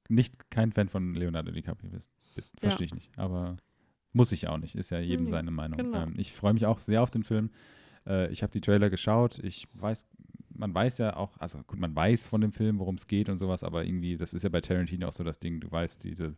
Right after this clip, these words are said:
Speaker 1: zweieinhalb Stunden, die dann vor dir sind, weißt du eh nicht, was genau passieren wird, wann was passieren wird. Ähm, ich bin sehr gespannt drauf, genau. Auch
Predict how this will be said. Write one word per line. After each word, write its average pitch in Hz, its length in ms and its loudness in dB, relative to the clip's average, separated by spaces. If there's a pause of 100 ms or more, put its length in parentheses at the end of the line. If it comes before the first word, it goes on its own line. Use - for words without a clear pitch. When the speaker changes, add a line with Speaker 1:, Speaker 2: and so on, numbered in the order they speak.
(380)
Speaker 1:
zweieinhalb 87 420 -2
Stunden, 87 220 -6
die 85 80 -6
dann 80 160 -6
vor 85 200 -4
dir 82 340 -4
sind, 87 420 -8 (100)
weißt 85 280 -6
du - 40 -12
eh 85 80 -6
nicht, 82 140 -8
was 85 180 -6
genau 80 200 -4
passieren 85 380 -6
wird, 82 140 -8
wann 78 200 -4
was 78 160 -6
passieren 85 380 -6
wird. 82 240 -6 (540)
Ähm, 82 200 -2
ich 82 120 -6
bin 95 120 2
sehr 90 120 4
gespannt 80 360 -2
drauf, 78 180 -8
genau. 80 320 -6 (880)
Auch - 460 -8